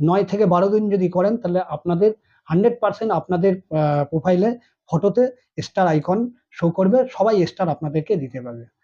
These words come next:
তো এই ছিল আজকের আমার ভিডিও, উম, সম্পূর্ণ ভিডিওটা দেখালাম। আপনারা যদি এইভাবে ভিডিও, আহ, দেখে যদি করেন, তাহলে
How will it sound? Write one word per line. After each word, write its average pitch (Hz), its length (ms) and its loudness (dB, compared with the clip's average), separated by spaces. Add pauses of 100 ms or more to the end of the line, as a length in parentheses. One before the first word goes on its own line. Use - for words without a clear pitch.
(120)
তো 185 80 0
এই 208 240 2
ছিল 240 180 2
আজকের 214 300 0
আমার 190 220 2
ভিডিও, 165 420 0 (500)
উম, 131 420 -4 (220)
সম্পূর্ণ 214 400 0
ভিডিওটা 190 380 4
দেখালাম। 190 380 0
আপনারা 175 320 0
যদি 180 180 2
এইভাবে 185 340 2
ভিডিও, 175 540 2 (100)
আহ, 147 200 -2
দেখে 170 300 -2
যদি 175 200 4
করেন, 190 260 0
তাহলে 180 200 0